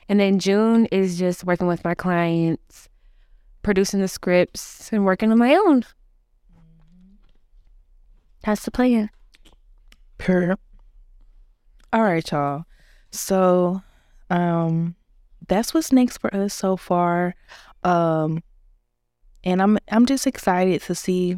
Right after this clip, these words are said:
Speaker 2: what these next three months has in store for us.
Speaker 1: 'Cause the last three shocked the hell out of me.
Speaker 2: Okay, the last.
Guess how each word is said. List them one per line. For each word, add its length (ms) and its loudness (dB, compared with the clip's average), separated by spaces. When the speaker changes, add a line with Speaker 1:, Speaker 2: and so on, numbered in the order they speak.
Speaker 2:
what 280 0
these 240 -2
next 500 -4
three 220 -2
months 720 -8
has 260 -4
in 100 0
store 400 0
for 260 -4
us. 640 -6
Speaker 1:
'Cause 160 0
the 100 0
last 500 2
three 380 -2
shocked 480 -2
the 140 -2
hell 280 2
out 140 4
of 100 -2
me. 140 -4
Speaker 2:
Okay, 340 2
the 120 2
last. 680 -6